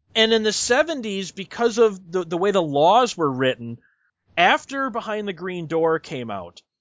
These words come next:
they, they were charged with obscenity, and they were able to, the Mitchell brothers successfully argued that it's art, that, that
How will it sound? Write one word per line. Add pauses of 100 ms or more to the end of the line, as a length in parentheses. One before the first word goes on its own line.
(300)
they,
they
were
charged
with
obscenity, (200)
and
they
were
able
to,
the
Mitchell
brothers
successfully
argued (440)
that
it's (140)
art, (380)
that, (480)
that